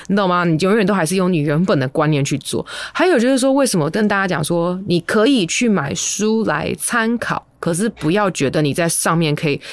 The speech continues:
学到一些什么，用学基础。基础这种东西真的是要人与人之间的沟通，你要用眼睛去看，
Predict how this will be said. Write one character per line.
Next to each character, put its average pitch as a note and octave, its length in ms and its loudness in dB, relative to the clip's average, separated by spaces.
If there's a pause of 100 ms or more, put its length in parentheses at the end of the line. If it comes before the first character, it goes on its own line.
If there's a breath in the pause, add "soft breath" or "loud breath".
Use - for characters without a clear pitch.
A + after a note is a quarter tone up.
(140 loud breath)
学 D#3 200 0
到 D#3+ 200 0
一 D#3+ 80 0
些 D3+ 260 0
什 D3 140 -2
么， C#3+ 100 -4 (480)
用 A3+ 180 4 (280)
学 D3+ 240 0
基 D#3+ 240 0
础。 - 260 -2 (480 loud breath)
基 D4 140 2
础 D#4+ 80 4
这 A3+ 140 2
种 F3+ 120 2
东 E3+ 160 0
西 F3 140 0
真 G3+ 140 0
的 D#3+ 100 2
是 F#3+ 80 -2
要 E3+ 100 0
人 D#3+ 240 2
与 E3+ 100 2
人 B2 200 0
之 D3 160 -2
间 D3 160 0
的 C#3 60 0
沟 C3+ 180 -2
通， C#3+ 180 2
你 D3 100 2
要 G3 140 2
用 B3 160 2
眼 D3 220 2
睛 F3 160 0
去 F3+ 180 -2
看， D#3+ 240 -4